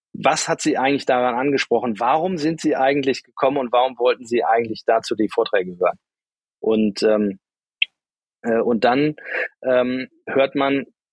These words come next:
hört man, ähm, hört man sehr oft Dinge, auf die man dann eben toll eingehen kann. Also, ähm, ein Punkt, der für die Unternehmen extrem, äh, wichtig zu sein scheint, ist das Thema Messbarkeit.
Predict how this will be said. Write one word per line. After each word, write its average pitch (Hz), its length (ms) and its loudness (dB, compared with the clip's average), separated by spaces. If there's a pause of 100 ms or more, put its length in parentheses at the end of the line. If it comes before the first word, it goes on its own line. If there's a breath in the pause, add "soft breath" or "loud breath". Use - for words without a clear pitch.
(320)
hört 139 260 0
man, 131 540 0
ähm, 120 480 0 (440)
hört 131 200 2
man 139 140 0
sehr 127 180 2
oft - 320 -4 (380)
Dinge, 147 280 2
auf 127 120 -2
die 135 120 0
man 127 140 2
dann 123 180 0
eben 123 200 0
toll 120 200 2
eingehen 117 400 2
kann. 104 220 -2
Also, 104 460 0
ähm, 107 420 0 (420)
ein 135 380 0 (220)
Punkt, 147 440 -2 (420)
der 123 140 4
für 135 140 -2
die 123 80 2
Unternehmen 123 500 2
extrem, 131 640 0
äh, 120 340 0 (160)
wichtig 135 380 0
zu 131 100 -2
sein 120 260 2
scheint, 117 240 0
ist 113 140 0
das 113 100 0
Thema 113 220 0
Messbarkeit. 110 720 0